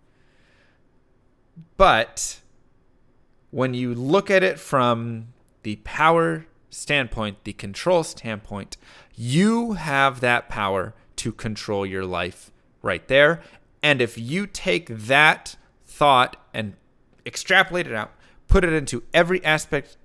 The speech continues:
of your life. You choose to go to your job. You choose what you eat. You choose to save your money, right? From a financial perspective, once again, I told you this is a, you know, partly a financial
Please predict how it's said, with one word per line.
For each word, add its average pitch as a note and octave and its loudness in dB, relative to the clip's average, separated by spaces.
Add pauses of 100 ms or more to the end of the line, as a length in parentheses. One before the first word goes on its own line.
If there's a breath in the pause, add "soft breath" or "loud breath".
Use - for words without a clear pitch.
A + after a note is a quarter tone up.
of C#3 -2
your C3+ -4
life. G2 -10 (460)
You E3 0
choose G3 -4
to E3 -4
go D#3 4
to C#3+ 0
your C#3 -2
job. A#2 -4 (400 soft breath)
You G3 0
choose G#3+ -2
what D#3 -2
you B2 -6
eat. - -10 (360 soft breath)
You G3 0
choose G#3 -2
to D3+ -8
save B2 0
your G#2+ -4
money, G2 -14 (1300)
right? F2+ -10 (1300)
From C3 -4
a A#2 0
financial D3 2
perspective, - -2
once - -12
again, A2+ -8
I F#2 -8
told D3+ 0
you G2 -4
this - -10
is G2 -12
a, F#2 -10 (220)
you A#2 -10
know, G2+ -16 (600)
partly C#3+ -4
a A#2 -4
financial A2+ -8